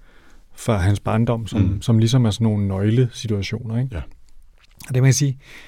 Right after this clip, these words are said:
Speaker 1: det er jo, at han har jo, hans erindring om hans far er sådan et barns erindring, ikke? At den her farlige bjørn af en mand, der skændtes med hans mor, og moren var deprimeret og depressiv. Og,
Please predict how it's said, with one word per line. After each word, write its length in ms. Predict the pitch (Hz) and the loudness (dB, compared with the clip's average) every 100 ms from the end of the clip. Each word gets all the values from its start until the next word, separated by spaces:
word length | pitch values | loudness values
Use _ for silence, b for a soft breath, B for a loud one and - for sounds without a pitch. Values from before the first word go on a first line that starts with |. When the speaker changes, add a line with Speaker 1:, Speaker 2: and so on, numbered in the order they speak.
| B - | B -8
Speaker 1:
det 60 | 127 | 0
er 40 | |
jo, 80 | 127 | 0
at 120 | 131 | 0
han 180 | 110 113 | 0 0
har 180 | 95 131 | 0 -2
jo, 240 | 156 147 127 | -2 -2 -2
hans 240 | - 120 113 | 0 0 2
erindring 400 | 117 131 160 143 | 0 -2 -2 -2
om 100 | 104 | -2
hans 160 | 101 | -4
far 220 | - 113 | -6 -6
er 40 | 127 | -6
sådan 180 | - 113 | -6 -8
et 100 | - | -6
barns 500 | - 123 165 131 - - | -6 -4 -6 -8 -8 -4
erindring, 520 | 131 104 113 117 113 | -2 -2 -4 -4 -4
ikke? 120 | 143 B B B B - | -4 B B B B -6
At 140 | 117 | 2
den 120 | 123 | 4
her 200 | 120 127 | 6 4
farlige 680 | 110 - 110 110 135 135 113 b b - - | 0 -4 0 2 2 2 -2 b b -20 -16
bjørn 420 | - 117 139 135 | -4 -4 -2 -2
af 140 | 131 120 | 0 2
en 120 | 110 | 2
mand, 300 | 104 113 120 | 2 0 -2
der 120 | 117 | -4
skændtes 540 | 104 - 123 139 147 - | -2 4 4 4 -2 -2
med 120 | 123 | -2
hans 240 | 104 98 | 0 -2
mor, 400 | 101 98 101 120 | -2 -2 0 0
og 400 | 123 127 104 98 | -2 -2 -2 -2
moren 340 | 101 107 127 135 | 0 2 2 2
var 120 | 120 - | -2 -2
deprimeret 800 | 113 113 117 104 117 131 120 110 | -4 -2 -4 -2 -4 -4 -4 -4
og 240 | 107 98 | -4 -4
depressiv. 580 | 120 113 131 123 - 127 | -4 -4 -4 -4 -6 -6
Og, 140 | 139 | -8